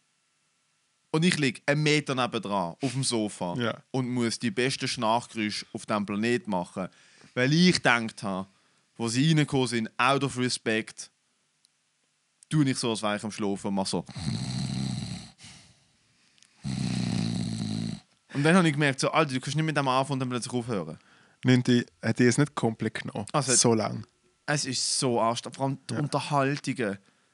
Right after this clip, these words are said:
Speaker 1: Ich habe einfach jedes Wort gehört.
Speaker 2: Was ist, was ist
Speaker 1: Sie
Speaker 2: so ein,
Speaker 1: hat zuerst
Speaker 2: so ein
Speaker 1: nicht wollen
Speaker 2: Wortfetzen?
Speaker 1: bumsen,
Speaker 2: Ja.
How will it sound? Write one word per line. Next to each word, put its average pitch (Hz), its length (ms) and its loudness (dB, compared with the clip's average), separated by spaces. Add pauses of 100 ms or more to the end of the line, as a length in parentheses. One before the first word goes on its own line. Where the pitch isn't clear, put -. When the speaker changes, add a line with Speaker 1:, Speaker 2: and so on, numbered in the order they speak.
(120)
Speaker 1:
Ich 147 120 -2
habe 170 180 4
einfach 139 160 -6
jedes 127 600 0
Wort 117 360 -2
gehört. 80 500 -8
Speaker 2:
Was 107 200 -4
ist, - 280 0
was 113 140 -4
ist 123 160 -4
Speaker 1:
Sie 143 80 2
Speaker 2:
so - 0 -
ein, 160 160 6
Speaker 1:
hat - 60 -10
zuerst 143 220 2
Speaker 2:
so 117 60 0
ein 117 120 6
Speaker 1:
nicht 123 80 2
wollen 135 120 0
Speaker 2:
Wortfetzen? 120 220 2
Speaker 1:
bumsen, 120 500 0 (300)
Speaker 2:
Ja. 117 300 0